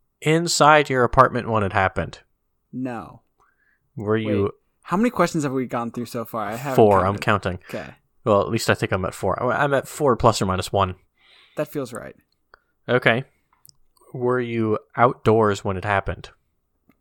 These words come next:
Speaker 2: No.
Speaker 1: Hmm.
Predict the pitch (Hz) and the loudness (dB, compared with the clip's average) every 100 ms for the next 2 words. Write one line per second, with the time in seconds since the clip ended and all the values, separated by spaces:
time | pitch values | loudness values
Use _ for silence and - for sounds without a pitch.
0 | _ _ _ _ _ - 135 151 135 101 | _ _ _ _ _ -12 -6 -2 -2 -6
1 | - - _ _ _ _ _ _ _ _ | -14 -20 _ _ _ _ _ _ _ _
2 | _ _ _ _ _ _ - 98 | _ _ _ _ _ _ -10 -10